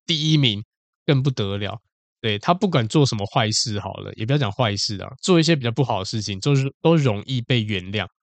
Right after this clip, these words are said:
因为他第一名啊，所以老师相信他是好学生，谁知道他好不好啊？对不对？因为我自己以前的，呃，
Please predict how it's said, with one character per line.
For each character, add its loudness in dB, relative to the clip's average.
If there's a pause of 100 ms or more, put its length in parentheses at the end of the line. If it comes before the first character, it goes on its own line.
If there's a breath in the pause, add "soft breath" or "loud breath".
(160)
因 4
为 6
他 4
第 4
一 6
名 4
啊， 0 (440)
所 4
以 8 (180)
老 2
师 -2
相 2
信 0
他 -2
是 -2
好 -4
学 -8
生， -8 (500)
谁 -6
知 -4
道 0
他 -4
好 -6
不 -6
好 -10
啊？ -12 (540)
对 -4
不 -4
对？ -6 (320)
因 2
为 6
我 4
自 -4
己 2
以 -6
前 -2
的， -4 (200)
呃， -12